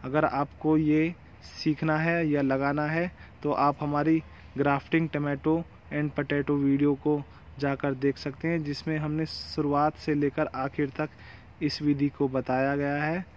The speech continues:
हमने इसमें आलू जो है वो लाल वाला आलू, सिंदूरी आलू को इस्तेमाल किया है। काफ़ी अच्छी संख्या में ये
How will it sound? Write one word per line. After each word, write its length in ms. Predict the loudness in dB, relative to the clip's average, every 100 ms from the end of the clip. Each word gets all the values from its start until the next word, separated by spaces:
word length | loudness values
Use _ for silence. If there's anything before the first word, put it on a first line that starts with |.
| -20 -20 -20 -20 -20 -20 -10
हमने 260 | -4 0 0
इसमें 360 | -2 -2 0 0
आलू 360 | 2 2 4
जो 180 | 4 4
है 180 | 4 2
वो 220 | 2 2 4
लाल 360 | 4 4 4
वाला 260 | 2 4 2 2
आलू, 260 | 0 0
सिंदूरी 520 | 0 -2 0 2 2
आलू 280 | 2 2 -2
को 260 | 0 0 0 -4 -20 -20 -20 -20 -20 -10
इस्तेमाल 420 | -10 -4 -2 0 0
किया 240 | 2 2
है। 200 | 0 -2 -6
काफ़ी 300 | -6 -2 -2
अच्छी 260 | -2 -2 -4
संख्या 380 | -4 -4 -2 -2
में 220 | -2 -4 -8 -20 -20 -20 -18 -6
ये 340 | -2 0 -2